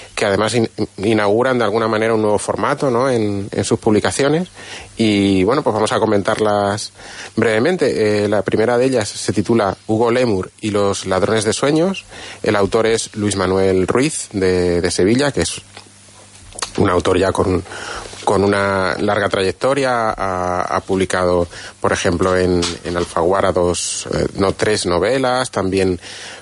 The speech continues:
eh, ganó el, el premio Málaga en el año dos mil catorce.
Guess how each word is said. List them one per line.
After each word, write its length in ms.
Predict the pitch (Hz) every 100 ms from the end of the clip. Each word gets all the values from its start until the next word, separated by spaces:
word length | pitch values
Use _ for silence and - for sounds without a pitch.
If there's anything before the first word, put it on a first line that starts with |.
| -
eh, 520 | - 101 95 92 90 -
ganó 340 | 95 92 95
el, 320 | 95 92 87 87
el 160 | 90 87
premio 580 | 92 90 87 85 85
Málaga 460 | 85 90 95 87 87
en 80 | 87
el 100 | 85
año 360 | 87 87 85 82
dos 200 | 87 90
mil 100 | 85
catorce. 480 | 90 117 - 120